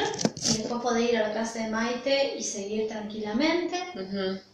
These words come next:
Speaker 1: Yo no tengo ninguna historia y al contrario, no se va a contradecir. Algunas cuestiones resonanciales puede ser que sí.
Speaker 2: Ah, bien.
Speaker 1: Hay algunos conceptos en donde vamos a, vos vas a decir, "¿Y esto cómo es?". Y
Speaker 2: Ajá.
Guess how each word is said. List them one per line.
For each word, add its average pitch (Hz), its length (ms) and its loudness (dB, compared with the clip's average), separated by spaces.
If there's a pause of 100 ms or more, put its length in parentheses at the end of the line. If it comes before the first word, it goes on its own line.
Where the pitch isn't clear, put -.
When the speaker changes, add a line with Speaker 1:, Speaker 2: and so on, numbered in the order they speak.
Speaker 1:
Yo 247 160 -2
no 233 80 -6
tengo 233 220 -2
ninguna 226 320 -2
historia 254 400 -2
y 233 80 0
al 214 100 -4
contrario, 254 580 0
no 240 120 2
se 262 160 0
va 226 80 2
a 226 60 2
contradecir. 220 840 0 (220)
Algunas 359 400 4
cuestiones 320 400 0
resonanciales 294 720 2
puede 262 160 4
ser 247 200 -2
que 285 120 -2
sí. 349 420 0
Speaker 2:
Ah, 190 180 8
bien. 185 160 8
Speaker 1:
Hay 285 200 10
algunos 294 260 8
conceptos 294 540 2 (100)
en 240 100 -2
donde 233 280 2
vamos 254 360 0
a, 226 260 -2 (540)
vos 247 280 -4
vas 247 180 4
a 240 200 0 (180)
decir, 233 280 -6
"¿Y 240 140 2
esto - 160 -2
cómo 254 240 2
es?". 320 340 6
Y - 40 -2
Speaker 2:
Ajá. 190 440 8